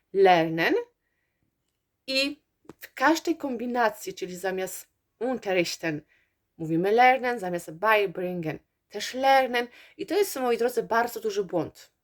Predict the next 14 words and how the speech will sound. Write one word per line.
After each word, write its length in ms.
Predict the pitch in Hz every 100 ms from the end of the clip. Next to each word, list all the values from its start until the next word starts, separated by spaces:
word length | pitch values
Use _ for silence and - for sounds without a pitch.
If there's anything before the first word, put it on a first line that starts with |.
| _ _ - _
Dlatego 640 | 202 196 226 202 214 214 220 _ _ _ _ _ _ _ _ _ _ _
bardzo 360 | 202 208 202 202
uważnie 380 | 190 196 -
posłuchajcie, 600 | 196 - 180 180 165 -
jeśli 240 | - - 175
nie 80 | 175
znacie 300 | - 202 -
czasownika 640 | 175 - 170 185 - 156 156 - - -
unterrichten, 840 | _ 180 - 160 202 - 277 302 320 - _ _ _ _ _
beibringen, 840 | 170 202 240 254 254 254 277 320 _ _ _ _ _ _ _
to 200 | 320 415
tutaj 320 | - 214 208
zapraszam 680 | 196 180 185 - 196 190 185
na, 360 | 175 170 170